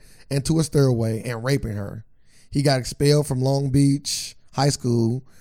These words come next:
right after his custody taking place. Um, principal claimed that Banks would not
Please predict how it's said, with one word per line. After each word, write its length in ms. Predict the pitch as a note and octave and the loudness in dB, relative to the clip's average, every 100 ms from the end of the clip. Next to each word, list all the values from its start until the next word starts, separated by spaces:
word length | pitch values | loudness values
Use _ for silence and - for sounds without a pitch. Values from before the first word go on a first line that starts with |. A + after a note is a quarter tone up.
| - - | -12 -2
right 160 | C3 | 0
after 920 | C#3+ C#3 C#3+ C3+ C3+ C3+ C#3 C#3 B2+ - - - _ - | 2 -2 0 0 2 2 0 -2 -6 -12 -20 -20 _ -4
his 200 | C#3 - | -2 0
custody 1000 | D3 C#3 C#3+ B2 B2 A#2+ A#2+ A#2+ B2 - _ _ _ _ _ _ _ | -2 -2 -2 -2 0 0 0 -2 -4 -8 _ _ _ _ _ _ _
taking 300 | - C3 C3 | 0 2 2
place. 920 | A#2+ B2+ B2 B2 A#2+ A#2+ A#2+ - - - | 2 2 2 2 0 0 -2 -6 -12 -10
Um, 680 | B2 A#2+ B2 A#2+ A#2+ A#2 A#2 | -6 -4 -4 -4 -4 -4 -2
principal 1120 | C#3 C3+ C#3 C3+ C3 C3 C3 B2+ B2 C3 B2+ - - - | -4 -4 -4 0 0 2 2 2 0 -4 -8 -16 -20 -20
claimed 280 | - A#2+ B2 | -6 -2 -2
that 120 | A2+ | 0
Banks 320 | A#2 B2 A#2+ B2+ | 0 -2 -2 -6
would 260 | A#2+ A#2 | -4 -4
not 420 | A#2 B2 B2 B2 | -4 -4 -2 -4